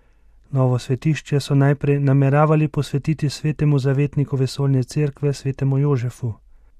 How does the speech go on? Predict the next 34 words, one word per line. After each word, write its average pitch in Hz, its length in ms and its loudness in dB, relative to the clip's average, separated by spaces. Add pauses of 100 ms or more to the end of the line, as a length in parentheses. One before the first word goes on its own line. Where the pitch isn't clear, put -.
(200)
da 127 140 -2
bi 127 100 -2
tako 131 340 -2
prispevali 147 680 0
k - 120 -6
obrambi 131 440 0
cerkve, 139 640 -2 (160)
ki 143 120 -6
so - 160 -4
jo 143 80 4
v 135 40 0
času 151 420 0
širjenja 147 560 2
razkristjanjenja 139 1080 0
nenehno 139 540 2
napadali. 117 640 -4 (800)
Ko - 120 -8
pa 156 160 0
se 147 180 0
je 143 220 4
Bocabela 151 600 2
vrnil 151 360 4
z 135 120 2
obiska 143 420 0
v 139 100 2
Italiji 131 560 0
in 139 160 2
v 135 80 2
romarskem 147 480 2
svetišču 139 560 -2
Svete 139 340 -4
hišice 135 500 -4
v 131 60 0
Loretu, 135 600 0